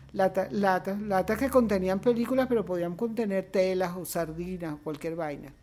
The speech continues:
Pero no, no cine, cine, esa pasión por el ci-, por el cine que en ese tiempo nosotros tuvimos y que yo lo he continuado porque aparte de que, eh,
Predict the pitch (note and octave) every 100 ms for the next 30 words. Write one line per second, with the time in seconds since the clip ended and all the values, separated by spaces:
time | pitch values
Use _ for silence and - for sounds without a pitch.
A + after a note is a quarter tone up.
0 | - - - - - - F3+ E3+ D#3+ D#3+
1 | D#3 A3+ F3+ D#3 - G3+ D#3 D3 - -
2 | - E3 D3 C#3 - C#3+ D#3 - D3+ D#3+
3 | D#3 D3 - - - - - - _ -
4 | F3+ D3 - - F#3+ F3 D#3 C3 - -
5 | - E3 D#3+ D#3 - E3+ E3+ D3+ E3+ F3
6 | E3 E3 D3 D#3+ D#3 F#3 E3+ D#3+ D#3 E3+
7 | F#3 E3 D#3 C#3+ - - _ _ - F#3+
8 | F#3 F#3 - A#3 G#3 A3 G3+ A3 F#3+ F3+
9 | F#3 G3+ A3+ G#3 E3+ D#3 D3+ - - E3+
10 | D3+ E3+ D#3+ D#3 E3+ E3 E3 F3+ E3+ F3+
11 | -